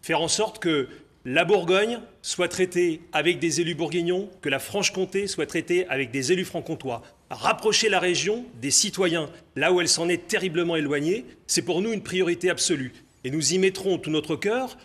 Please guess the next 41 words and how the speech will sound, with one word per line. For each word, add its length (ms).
pour 160
défendre 300
des 100
thématiques 460
qui 120
aujourd'hui 320
sont 160
très 240
peu 180
défendues 340
dans 120
la 100
région. 380
La 80
sécurité, 680
qui 140
est 20
la 120
grande 280
absente 420
et 60
qui 160
est 40
pourtant 260
une 100
préoccupation 640
première, 520
la 160
santé, 600
l'emploi 800
et 120
évidemment 440
le 40
développement 400
durable. 360
Mais 120
notre 280
enjeu, 360
c'est 160
la 100
proximité. 640